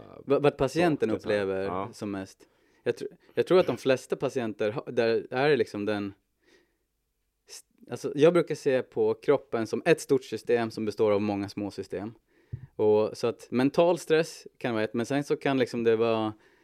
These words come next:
Speaker 1: det kan vara stress på en, liksom mekanisk stress eller kemisk stress.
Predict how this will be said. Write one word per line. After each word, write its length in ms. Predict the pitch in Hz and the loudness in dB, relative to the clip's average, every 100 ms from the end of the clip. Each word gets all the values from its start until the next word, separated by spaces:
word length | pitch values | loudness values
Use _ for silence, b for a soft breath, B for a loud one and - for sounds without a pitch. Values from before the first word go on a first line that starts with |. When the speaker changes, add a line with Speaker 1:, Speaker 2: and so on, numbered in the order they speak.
| b - | b -6
Speaker 1:
det 100 | 113 | -2
kan 160 | 131 | 0
vara 100 | 123 | 0
stress 320 | 123 127 123 - | 0 2 2 0
på 160 | 117 | -2
en, 180 | 113 110 | 0 -2
liksom 540 | 113 120 110 107 104 101 _ | -6 -4 -2 -2 -6 -10 _
mekanisk 680 | 113 - 139 147 151 143 - | -8 2 4 6 4 -2 -8
stress 520 | - 135 139 135 - | -2 2 2 0 -4
eller 140 | 107 104 | -2 -2
kemisk 640 | - 135 147 143 131 - | 4 6 6 4 -2 -10
stress. 600 | - 127 127 123 - | -10 -4 -4 -4 -10